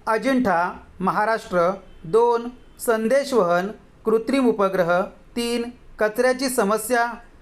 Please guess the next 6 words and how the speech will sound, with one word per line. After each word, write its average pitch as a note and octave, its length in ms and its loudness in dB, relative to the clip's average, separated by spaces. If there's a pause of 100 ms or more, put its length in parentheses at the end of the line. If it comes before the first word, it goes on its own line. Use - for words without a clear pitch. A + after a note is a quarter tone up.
नियोजनाचा A#3+ 720 2
अभाव. F#3 460 0 (280)
चार, A3 320 2 (440)
भारत A3 420 -2
व C4 100 4
जपान, G#3+ 540 0